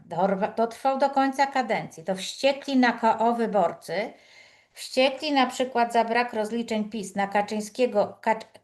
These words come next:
a Kaczyńskiego i Ziobry w szczególności, już nigdy nie wybiorą Platformy Obywatelskiej do Sejmu i Senatu.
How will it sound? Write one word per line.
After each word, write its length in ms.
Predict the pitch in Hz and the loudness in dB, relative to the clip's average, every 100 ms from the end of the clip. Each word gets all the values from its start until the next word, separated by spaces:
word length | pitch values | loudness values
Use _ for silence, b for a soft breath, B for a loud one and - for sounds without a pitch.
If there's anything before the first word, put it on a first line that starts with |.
| - | -4
a 120 | 233 | -2
Kaczyńskiego 760 | 226 277 262 233 - 262 220 226 | 2 2 4 0 0 -2 -2 -2
i 100 | 202 | 2
Ziobry 340 | 262 220 202 | 2 2 -2
w 60 | - | -8
szczególności, 1000 | - 196 202 196 170 165 - 240 269 B B B B | -8 -4 -2 0 -2 -4 -6 -6 -6 B B B B
już 260 | 262 285 320 | -2 0 -2
nigdy 440 | 339 349 262 226 | -2 -2 2 4
nie 140 | 208 | 4
wybiorą 480 | 190 190 208 220 233 | 2 2 4 4 4
Platformy 560 | 226 202 - 233 233 240 | 0 -4 2 2 2 0
Obywatelskiej 720 | 208 202 196 202 196 - 233 | -2 -2 -2 -2 -6 -8 -8
do 80 | 202 | -6
Sejmu 380 | 202 202 214 220 | -2 0 0 0
i 80 | |
Senatu. 680 | 233 262 262 269 240 160 147 | 0 4 6 4 2 -4 -8